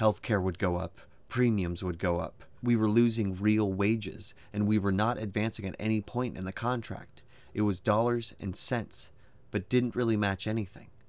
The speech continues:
And it still was under fifteen dollars an hour, which is what they pay at White Castle down the road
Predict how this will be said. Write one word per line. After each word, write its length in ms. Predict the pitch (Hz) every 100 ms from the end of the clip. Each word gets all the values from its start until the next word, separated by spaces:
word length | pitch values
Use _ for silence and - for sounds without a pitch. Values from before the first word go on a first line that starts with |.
| - -
And 100 | 101
it 160 | -
still 400 | - - 127 127
was 160 | 117 101
under 240 | 98 95
fifteen 500 | 90 110 101 - 113
dollars 320 | 101 92 92
an 120 | 90 90
hour, 280 | 90 87
which 240 | 87 92 -
is 160 | 92
what 200 | 98 95
they 120 | 98 95
pay 280 | 101 95
at 100 | 90
White 320 | 87 98 110 -
Castle 380 | 98 92 98
down 200 | 90 92
the 80 | 92
road 380 | 92 95 87